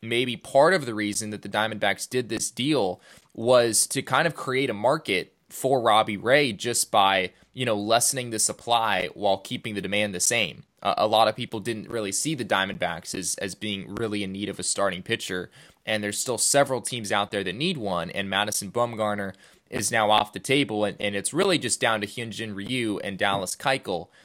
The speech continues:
who are left on the market as, like, really viable options that you could put anywhere near the top of a rotation. Um, so Robbie Ray, I think, is, is gonna be a, an intriguing option for people, and i-, in terms of what they would get back,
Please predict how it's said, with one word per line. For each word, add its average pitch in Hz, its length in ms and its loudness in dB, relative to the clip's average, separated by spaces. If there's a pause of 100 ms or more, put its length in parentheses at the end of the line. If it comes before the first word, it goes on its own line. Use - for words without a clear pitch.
(180)
who 127 120 -2
are 110 120 4
left 113 320 0
on 107 100 0
the 90 80 -6
market 104 400 -2
as, 87 220 -6
like, 92 220 -2
really 101 280 -4
viable 92 520 2
options 95 440 -2
that - 100 -14
you 92 60 -8
could - 180 -10
put - 140 -4
anywhere 95 340 -6
near 110 240 -4
the 98 60 -6
top 95 300 -2
of - 100 -14
a 87 40 -10
rotation. 90 640 -4 (520)
Um, 98 460 4 (560)
so 147 180 6
Robbie 139 360 6
Ray, 202 180 6
I 180 60 6
think, 160 200 -2
is, 156 220 -2
is 127 160 0
gonna 139 200 0
be 139 240 0
a, 110 240 0
an 123 140 -2
intriguing 131 500 -4
option 110 420 -2
for 98 160 -8
people, 92 520 -4 (340)
and 120 260 2
i-, - 20 -8
in 117 300 -6
terms 139 280 -2
of 101 120 -6
what 107 340 2
they 143 100 4
would 131 180 0
get 117 220 -4
back, 110 460 2